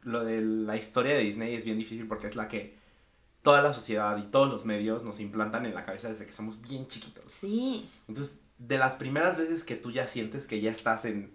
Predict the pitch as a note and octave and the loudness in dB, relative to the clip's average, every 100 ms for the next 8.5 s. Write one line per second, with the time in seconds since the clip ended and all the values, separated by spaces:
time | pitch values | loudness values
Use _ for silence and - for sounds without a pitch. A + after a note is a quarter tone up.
0 | - A2 G#2+ A#2+ C#3+ C#3 - A2+ A2+ B2+ | -10 -2 0 0 2 0 4 4 4 2
1 | A2+ G#3 G#3+ A3+ A3+ A2+ A2+ C3+ D3+ A2 | 2 2 2 4 4 4 8 10 10 8
2 | A2+ C#3 D#3+ E3 F3 C#3+ D3 E3+ A3+ F3+ | 0 -2 6 6 6 2 0 2 4 6
3 | C#3 E3+ - - G#3+ A#3 A#3 A#3+ - C#3 | 6 6 4 4 4 4 2 -2 -2 6
4 | F#3+ A#3+ A#3 F3+ F#3+ F3 - C3 C3+ C#3+ | 8 8 4 6 8 8 6 -2 0 2
5 | F3+ F#3 F3+ E3+ - D#3 D#3+ D#3 E3 D#3 | 4 4 4 4 4 4 6 8 8 8
6 | B2+ A#2 C3 D3+ D3+ D3 D3 D3+ D3+ B2+ | 6 2 0 4 6 8 8 8 4 0
7 | B2 C3 C#3+ C#3 C#3 C#3+ G#2+ G#2+ G#2+ C3 | -2 -2 0 4 6 6 4 0 4 4
8 | D3 C3 A#2 C#3+ G#3+ | 2 0 -4 -4 -6